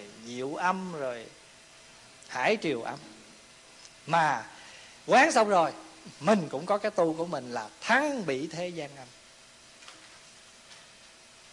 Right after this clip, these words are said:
Cho nên Pháp Hòa thường nói hoài là mình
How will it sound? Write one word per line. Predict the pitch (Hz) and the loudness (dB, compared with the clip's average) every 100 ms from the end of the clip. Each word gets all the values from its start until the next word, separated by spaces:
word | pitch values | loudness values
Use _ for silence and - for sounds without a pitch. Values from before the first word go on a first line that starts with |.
| - - - - - - - - | -20 -20 -20 -20 -20 -20 -20 -12
Cho | - | -4
nên | 147 165 | 0 2
Pháp | 185 | 2
Hòa | 175 143 | 4 2
thường | 147 139 | 2 -4
nói | 156 | -2
hoài | 180 147 143 135 127 123 127 | 0 2 2 0 -2 -6 -10
là | |
mình | 135 131 123 | -8 -8 -8